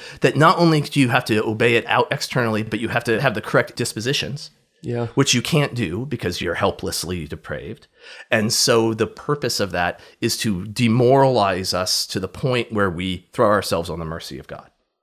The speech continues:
Speaker 1: So, like, the Sermon on the Mount is not good news, but, like, really, really bad news.
Speaker 2: Wow.
Speaker 1: Right? <laughs> And then, and then that should lead eventually to our receiving of, of mercy directly, unilaterally,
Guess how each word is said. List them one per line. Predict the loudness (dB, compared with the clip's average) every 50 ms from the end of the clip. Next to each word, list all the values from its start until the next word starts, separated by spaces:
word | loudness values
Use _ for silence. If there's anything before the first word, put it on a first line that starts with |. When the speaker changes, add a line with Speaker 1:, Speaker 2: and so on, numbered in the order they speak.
| _ _ _
Speaker 1:
So, | -2 0
like, | 0 0 -2 -6 _ _
the | -4 -2 -2 0
Sermon | 2 2 4 4 6 6
on | 4 4
the | 4
Mount | 4 4 4 4 2 2 -2
is | -4 -2 0
not | 2 2 4 4 2 0 -2 0
good | 0 2 2 2
news, | -2 -4 -4 -4 -6 -4 -4 -6 -6 -8 _ _ _ _ _ _
but, | 0 0 2 2
like, | -2 -2 -2
really, | -4 0 4 6 6 6 6 4
really | 2 0 -2 -2 -4
bad | -6 -6 -8 -12 -14
news. | -18 -18 -16 -16 -18 -18 _ _ _ _ _ _ _ _ _
Speaker 2:
Wow. | -8 -8 -8 -8 -10 -4 0
Speaker 1:
Right? | 2 4 4 4 4 6
<laughs> | 6 8 8 10 8 8 8 6 6 4 4 -4 -8 -8 -2 2
And | 6 6 6
then, | 6 6 6
and | 6 6 6
then | 6 6
that | 4 4 2 0
should | -2 -2 0
lead | 2 4 4 4 4 4 4 2 0 -2 _ _
eventually | 0 2 2 2 2 0 -4 -4 -2 -4 -4
to | -2 0 2 2
our | 2 2
receiving | 0 -2 -4 -4 -6 -6 -6 -6 -6 -6
of, | -6 -8 -10 _ _ -10
of | -10 -8 -6
mercy | -8 -8 -8 -8 -10 -12 -14 _ _ _ _ _ _
directly, | -8 -6 -6 -6 -6 -4 -2 -2
unilaterally, | -2 0 -2 -6 -6 -8 -12 -16 -18 -20 -20